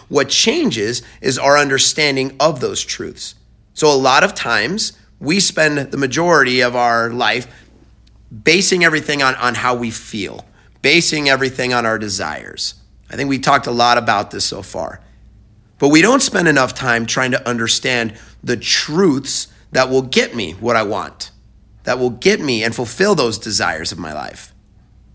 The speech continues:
If we spend a lot more time focused on understanding the truths and realizing that the truths are expansive, they're not a small thing.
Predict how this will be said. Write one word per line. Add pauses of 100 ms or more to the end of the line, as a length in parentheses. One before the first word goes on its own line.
(320)
If
we
spend
a
lot
more
time (600)
focused (280)
on
understanding
the
truths (260)
and
realizing (200)
that
the
truths
are
expansive, (220)
they're
not
a
small
thing.